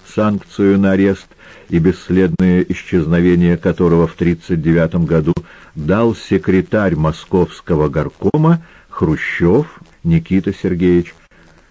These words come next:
который пятнадцать лет назад сказал, что тридцать пять лет назад Берия работал в муссаватистской контрразведке. Чего Берия никогда не скрывал,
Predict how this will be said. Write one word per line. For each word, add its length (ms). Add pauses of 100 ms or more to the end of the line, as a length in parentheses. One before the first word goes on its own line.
который 440
пятнадцать 760
лет 280
назад 460
сказал, 540
что 260
тридцать 720
пять 320
лет 280
назад 460 (100)
Берия 520
работал 640 (240)
в 140
муссаватистской 1080
контрразведке. 1200 (1300)
Чего 320
Берия 400
никогда 520
не 140
скрывал, 680